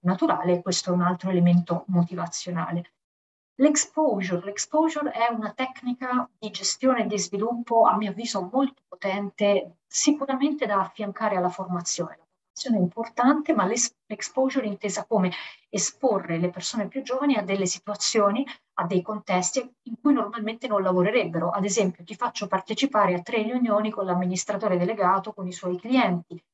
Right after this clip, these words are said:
cosa che normalmente non fai nei tuoi processi di lavoro, ma ti espongo a una situazione particolarmente magari sfidante,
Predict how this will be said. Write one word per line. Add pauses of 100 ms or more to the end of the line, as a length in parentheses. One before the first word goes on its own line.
cosa
che
normalmente
non
fai
nei
tuoi
processi
di
lavoro,
ma
ti
espongo
a
una
situazione
particolarmente
magari
sfidante,